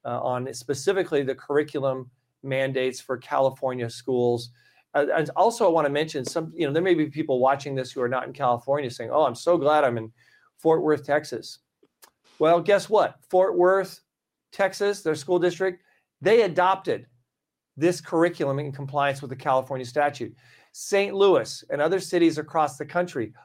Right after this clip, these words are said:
are being pushed to do this, to adopt it. And the, and the, the objective from the radical L G B T Q movement is, well, we get Fort Worth to do it. We get other, some of these other Texas cities and other places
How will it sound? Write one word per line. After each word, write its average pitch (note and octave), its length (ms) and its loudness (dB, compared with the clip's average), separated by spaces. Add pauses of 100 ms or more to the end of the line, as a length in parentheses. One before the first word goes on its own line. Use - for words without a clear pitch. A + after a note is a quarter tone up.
(140)
are D#3 80 2
being D3+ 260 -2
pushed - 420 -2 (200)
to - 100 -12
do F3 220 2
this, B2 240 0
to D3+ 140 -4
adopt D3 400 2
it. B2 200 -2 (480)
And D#3+ 80 -2
the, D#3+ 100 2
and E3 240 0
the, D3 300 -2 (140)
the D#3 100 4
objective A3 460 0
from E3 160 -2
the D3 120 2
radical D#3 600 2 (420)
L E3+ 140 4
G E3+ 120 0
B E3 160 0
T D#3+ 180 -4
Q D#3 180 -4
movement F#3 380 0
is, C3+ 220 -2 (280)
well, E4 120 4
we C#4+ 100 0
get F3 220 0
Fort F3 260 2
Worth A3+ 260 2
to F3+ 100 0
do C#3 140 -2
it. C#3 80 -2
We G3 120 -2
get F#3 140 2
other, F#3 180 4
some F3+ 160 -8
of - 20 -4
these D3+ 140 -4
other F3 180 2
Texas E3+ 460 -6
cities E3 320 2
and C#3+ 80 -4
other E3 140 -2
places E3 580 -2